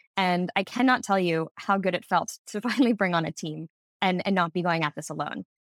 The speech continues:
It was difficult for sure in the beginning, but I honestly, I love it and I'm glad I did it. I think the main reason why investors care about having a co-founder is because in the beginning, there's a lot of product risk. And so if you think about the different levels of risk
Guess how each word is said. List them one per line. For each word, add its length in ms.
It 80
was 160
difficult 440
for 140
sure 220
in 80
the 80
beginning, 460
but 260
I 120
honestly, 540
I 100
love 200
it 180
and 120
I'm 120
glad 160
I 80
did 160
it. 200
I 140
think 500
the 220
main 320
reason 340
why 100
investors 460
care 260
about 200
having 500
a 60
co-founder 720
is 140
because 260
in 60
the 60
beginning, 460
there's 200
a 40
lot 140
of 160
product 400
risk. 380
And 120
so 80
if 80
you 100
think 160
about 180
the 80
different 360
levels 500
of 140
risk 260